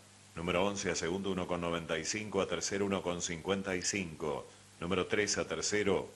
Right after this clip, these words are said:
uno con noventa. Apuesta exacta, cinco, once,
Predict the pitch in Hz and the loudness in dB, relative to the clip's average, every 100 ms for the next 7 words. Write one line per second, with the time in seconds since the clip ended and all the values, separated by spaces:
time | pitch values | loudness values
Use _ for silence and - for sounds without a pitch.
0 | - - 90 92 101 98 104 104 87 82 | -16 -4 -2 4 4 4 4 2 2 0
1 | 71 58 - - - - - - 64 95 | 0 0 -8 -20 -20 -20 -20 -4 2 4
2 | 92 82 - 101 98 82 71 - 104 104 | 6 4 6 4 4 2 4 4 2 0
3 | 87 80 98 110 - 92 71 | 2 4 4 4 4 4 4